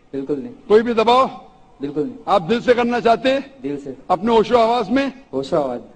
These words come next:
Speaker 2: कोई भी जबरदस्ती नहीं कर रहा है?
Speaker 1: नहीं।
Speaker 2: इंशाल्लाह मैं अरबी में कहूंगा, आप उसे दोहराइए।
Speaker 1: हाँ।
Speaker 2: अशहदु।
Speaker 1: अशहदु।
Speaker 2: अल्लाह।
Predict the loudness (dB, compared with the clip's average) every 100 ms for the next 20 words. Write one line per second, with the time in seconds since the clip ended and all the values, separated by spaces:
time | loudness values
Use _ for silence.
0 | 2 2 4 0 0 0 -4 -4 -2 0
1 | 0 -2 -6 -18 _ -8 -8 -8 -6 -4
2 | -2 -2 0 -2 -2 -2 -2 0 0 2
3 | -2 0 0 2 0 0 -2 -6 -8 -20
4 | _ -20 -20 -20 _ _ _ _ _ _
5 | _ _ _ _ _ -4 0 2 2 -2
6 | -4 -12 -20 _ -16 -14 -8 -4 -4 -6
7 | -20 -20 _ _ _ _ _ _ _ _
8 | -20 _ -2 -2 2 0 -2